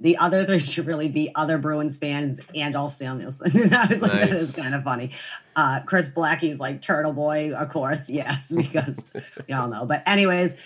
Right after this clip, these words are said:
Speaker 1: if you saw this or you're listening to this, you're like, "Who the hell is Ulf Samuelsson?" First of all, why are you listening to a Bruins podcast if you don't know who Ulf Samuelsson is? He's the bane of this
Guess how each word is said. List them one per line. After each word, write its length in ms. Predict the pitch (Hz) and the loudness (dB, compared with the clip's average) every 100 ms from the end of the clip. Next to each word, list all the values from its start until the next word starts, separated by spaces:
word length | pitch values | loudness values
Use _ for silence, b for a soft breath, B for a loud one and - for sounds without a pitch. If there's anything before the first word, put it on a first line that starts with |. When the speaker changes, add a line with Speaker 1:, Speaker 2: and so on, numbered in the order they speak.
| B B B _ _ - | B B B _ _ 0
Speaker 1:
if 240 | 269 277 | 0 0
you 540 | 254 254 247 240 233 | -4 -2 -2 -4 -4
saw 340 | 214 - 190 190 | -4 0 4 4
this 260 | 185 196 | 6 4
or 160 | 170 175 | 2 4
you're 160 | 175 160 | 4 4
listening 420 | 156 - 208 190 | 2 0 0 0
to 60 | 190 | 2
this, 240 | 185 196 | 0 0
you're 100 | 160 | 0
like, 200 | 147 139 | 0 -2
"Who 200 | 135 175 | -2 0
the 100 | 208 | 4
hell 200 | 202 190 | 4 4
is 100 | 175 | 0
Ulf 220 | - 160 | 0 -4
Samuelsson?" 540 | 139 147 151 143 139 135 | -2 -4 -2 -4 -4 -2
First 320 | 165 170 - | 0 -2 -4
of 80 | 135 | -4
all, 300 | 127 117 123 - | -2 0 0 -2
why 200 | 113 135 | -6 -2
are 40 | 156 | 0
you 100 | 156 | 0
listening 320 | 135 131 120 | -2 -6 -8
to 100 | 117 | -10
a 40 | |
Bruins 320 | 190 71 - - | -12 -12 -12 -12
podcast 540 | - - - - - | -12 -12 -10 -10 -10
if 80 | 107 | -12
you 80 | 113 | -10
don't 200 | 95 87 | -10 -10
know 120 | 87 | -10
who 100 | - | -10
Ulf 200 | - 120 | -10 -12
Samuelsson 600 | - 87 78 127 - 71 | -12 -12 -12 -12 -14 -14
is? 160 | - - | -12 -8
He's 320 | 135 135 - _ | -6 -6 -8 _
the 100 | 127 | -12
bane 580 | 123 - 131 127 120 113 - b b - | -10 -4 -2 -2 -4 -8 -12 b b -12
of 140 | 117 | -10
this 320 | 104 101 - | -6 -6 -6